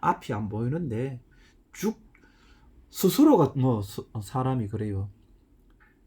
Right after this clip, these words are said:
죽으려고 그래요. "아, 나는 안 되구나." 이미 마음 자체에서부터 이 마음에 이 사망을 스스로가 선고를 합니다.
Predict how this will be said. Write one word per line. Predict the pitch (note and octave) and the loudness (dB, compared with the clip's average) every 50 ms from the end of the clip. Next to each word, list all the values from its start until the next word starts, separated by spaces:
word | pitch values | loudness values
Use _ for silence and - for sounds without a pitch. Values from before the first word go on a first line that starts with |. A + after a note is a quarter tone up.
| _ _ _ | _ _ _
죽으려고 | - F3 F3 D#3+ A#2+ G#2 G2+ G2 G2 | -2 0 2 2 2 2 0 -4 -6
그래요. | - G2 G2+ G2 | -8 -10 -12 -10
"아, | - - G2 F#2 F#2 F#2+ | -8 -6 -6 -4 -4 -2
나는 | A2 B2+ B2 A#2+ | 0 0 0 0
안 | G2 F2+ F#2 | -2 -2 -4
되구나." | F#2+ G2+ G2+ A2 A2 G#2+ - - | -4 -6 -6 -6 -8 -10 -8 -4
이미 | G3+ A#3 A#3 | -2 0 0
마음 | G3 C3+ G#2+ G#2 C#3+ G#3+ B3 A3 | 0 2 2 2 2 0 0 -2
자체에서부터 | E3 C#3 - - D3+ D#3 D#3 - - - _ - A#2+ | -4 -6 -6 -4 -4 -4 -4 -4 -12 -18 _ -8 -6
이 | B2 | -4
마음에 | C3+ B2+ A2+ G#2+ B2 D3 C3+ G#2+ G2 - - - - - _ _ _ _ _ _ _ | -4 -4 -4 -4 -4 -4 -6 -8 -8 -12 -20 -20 -20 -20 _ _ _ _ _ _ _
이 | - B2 A#2+ A2+ G#2 G2 | -4 -2 -2 -2 -2 -4
사망을 | - - - - D3 D3 D#3+ E3+ F3 F3 E3 B2+ G2+ G2+ G2 - - | -8 -10 -8 -4 -2 0 2 2 2 2 2 0 -2 -2 -6 -10 -16
스스로가 | - - - B2 - F#3 F#3 C3+ G2+ | -14 -10 -8 -4 0 0 0 0 0
선고를 | F#2+ - - D#3+ F3 E3+ D#3+ - G2+ | -2 -4 -4 -4 -2 -2 -2 -2 -2
합니다. | F#2+ F2+ G#2+ A2+ A#2+ A#2 A#2 - | -4 -4 -6 -8 -8 -10 -12 -16